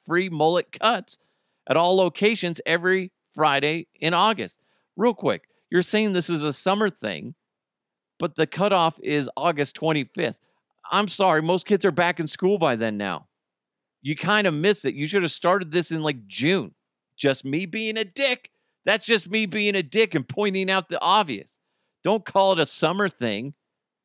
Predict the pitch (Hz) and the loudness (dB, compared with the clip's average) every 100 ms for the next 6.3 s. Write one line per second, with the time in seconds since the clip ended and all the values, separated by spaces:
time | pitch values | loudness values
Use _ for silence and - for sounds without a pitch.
0 | _ _ _ _ _ _ _ _ _ _ | _ _ _ _ _ _ _ _ _ _
1 | _ 151 151 160 156 147 - 117 - 151 | _ -2 2 2 2 -2 -10 -20 -8 -2
2 | 151 127 _ 139 147 139 - _ _ 151 | -2 -2 _ -2 0 -2 -8 _ _ -6
3 | 156 170 160 - 127 120 151 - 147 170 | -2 2 2 0 -8 -10 -10 -2 0 0
4 | - 165 160 - 196 214 - - _ _ | -4 -2 -2 -2 0 0 -2 -8 _ _
5 | _ _ _ _ _ - - 139 113 87 | _ _ _ _ _ -16 -10 -6 -8 -10
6 | 85 73 78 | -12 -12 -16